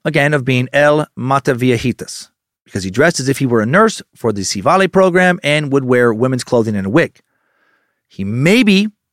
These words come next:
suffocated one woman with a pair of tights, or maybe was just really mentally ill,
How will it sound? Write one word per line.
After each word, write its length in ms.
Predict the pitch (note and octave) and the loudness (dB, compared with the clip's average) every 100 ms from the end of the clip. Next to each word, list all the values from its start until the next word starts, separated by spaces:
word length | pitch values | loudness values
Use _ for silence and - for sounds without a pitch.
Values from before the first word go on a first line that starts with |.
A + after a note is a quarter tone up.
| _ | _
suffocated 540 | - E3+ E3+ E3 D#3 | -2 -2 0 0 2
one 200 | C#3+ F#3+ | 2 2
woman 160 | G#3+ G3 | 2 2
with 100 | F#3 | 0
a 40 | E3 | 0
pair 180 | E3 | 0
of 120 | D3+ - | 0 -2
tights, 340 | D#3 F3+ E3+ | -2 0 0
or 140 | D3 | -2
maybe 260 | C#3+ E3+ G3+ | 0 2 2
was 140 | E3+ | 2
just 140 | C#3+ B2+ | 0 -2
really 280 | B2 F3+ E3+ | 2 2 2
mentally 380 | D#3+ C#3+ C#3+ | 0 0 2
ill, 320 | C#3 B2+ B2 | 4 2 0